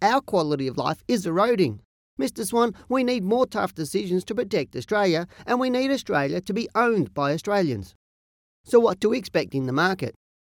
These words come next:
Well, last week I was suggesting that the market was moving too fast and that momentum needed to slow down for one or two weeks so that the market doesn't move too far ahead of itself.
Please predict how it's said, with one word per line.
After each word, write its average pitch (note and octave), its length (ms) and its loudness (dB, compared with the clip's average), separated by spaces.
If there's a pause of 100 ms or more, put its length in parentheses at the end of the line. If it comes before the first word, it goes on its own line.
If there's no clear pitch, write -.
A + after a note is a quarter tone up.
Well, B3 100 0
last C4 240 2
week A#3 220 0
I G3+ 100 2
was A#3 180 2
suggesting F3 500 -2
that F#3 100 -2
the G3 80 -4
market G3 340 -2
was G3 300 -2
moving D#3+ 340 2
too B3+ 220 -4
fast C3 440 -4 (160)
and G#3 200 -4
that G#3 60 -2
momentum A3+ 680 2
needed F#3+ 320 2
to B3 100 -6
slow F#3 320 -2
down E3 280 0
for G#3 120 -2
one F#3+ 220 2
or G3+ 100 2
two A3+ 240 -2
weeks E3 400 2 (160)
so G#3+ 140 2
that G3 160 0
the A3 60 -2
market A3 420 -2
doesn't G#3 340 0
move D3+ 240 0
too D#3 160 0
far D3 280 0
ahead A#3 200 2
of A3 80 2
itself. A#2 420 -2